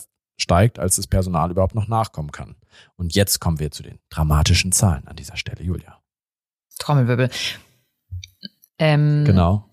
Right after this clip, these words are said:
Speaker 2: Genau. Und zwar ging's jetzt nochmal um die Prognose auch der Pflegebedürftigen, die letztendlich in Zukunft, ja, Pflege in Anspruch nehmen müssen. Und, ähm,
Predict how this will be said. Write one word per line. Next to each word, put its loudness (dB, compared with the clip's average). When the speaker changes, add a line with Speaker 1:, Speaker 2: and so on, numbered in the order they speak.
Speaker 2:
Genau. 0
Und 2
zwar 0
ging's 2
jetzt -2
nochmal 2
um 4
die 2
Prognose 2
auch 0
der -2
Pflegebedürftigen, 2
die 2
letztendlich 2
in 4
Zukunft, 2
ja, -2
Pflege 0
in 2
Anspruch 0
nehmen 4
müssen. 2
Und, 2
ähm, 2